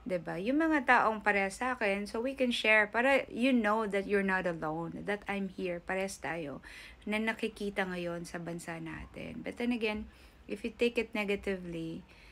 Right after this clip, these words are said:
nasa sa inyo na po yun. But again and again, I, I have to make it clear na I'm doing this for the Filipino people. Sinasabi ko yung katotohanan na nakikita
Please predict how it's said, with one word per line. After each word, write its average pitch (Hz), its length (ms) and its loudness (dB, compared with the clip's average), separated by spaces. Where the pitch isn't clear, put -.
nasa 190 300 -6
sa 175 80 -6
inyo 180 240 -4
na 165 80 -6
po 156 160 -10
yun. 160 320 -6
But 175 160 -8
again 196 320 0
and 196 160 -2
again, 175 240 -2
I, 180 320 -2
I 175 160 -4
have 202 400 2
to 208 80 -4
make 190 240 -4
it - 160 -12
clear 175 320 -2
na 165 240 -6
I'm 185 180 -4
doing 175 400 -4
this 185 480 -2
for 156 80 -8
the 156 160 -14
Filipino 180 560 -6
people. 190 640 -2
Sinasabi 175 520 -8
ko 175 160 -6
yung 175 160 -6
katotohanan 185 1040 -4
na 165 240 -2
nakikita 190 560 -4